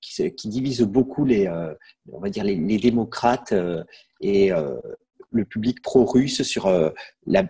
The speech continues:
visiblement la mise en scène, euh, du F S B et sur, euh, on va dire le, le rôle de l'opposition en Russie. Mais le, le fait que, le fait qu'elle existe et qu'il y ait une réponse, c'est, c'est assez intéressant. On en parlera, on en parlera peut-être tout à l'heure également avec, avec les séries turques,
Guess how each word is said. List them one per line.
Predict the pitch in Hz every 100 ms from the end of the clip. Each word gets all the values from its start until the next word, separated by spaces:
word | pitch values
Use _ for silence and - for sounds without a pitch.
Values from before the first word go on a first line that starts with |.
| -
visiblement | 107 117 120
la | 131
mise | 107 120
en | 120
scène, | - 135 127
euh, | 110 95 98
du | 107 113
F | 113
S | 98 95
B | 120
et | 123 135 143 - - 107
sur, | - 92
euh, | 98 90 82 76 - - _
on | -
va |
dire | 95 120 -
le, | 90 82 85
le | 95
rôle | - 127 123
de |
l'opposition | 110 107 110 101 - 120
en |
Russie. | 107 120 - - 107 - -
Mais | 107
le, | 110 120 -
le | 127
fait | 123 147
que, | -
le | 107 85 95
fait | 107 123
qu'elle | 113
existe | 104 110 151 - 123 -
et | 107 107
qu'il | 127
y |
ait | 120
une |
réponse, | 123 - 139 147
c'est, | - - 95 82
c'est | 78 -
assez | - 127
intéressant. | 123 120 113 - 95 - - _
On | 104
en | 104
parlera, | - 110 117 - 113 104 87 85
on |
en | 98
parlera | 92 104 101 101
peut-être | 110 110 107
tout | 107
à | 113
l'heure | 123 123
également | 98 107 110
avec, | 98 -
avec | - 50 - 95
les | 107
séries | - 101
turques, | - 104 - 85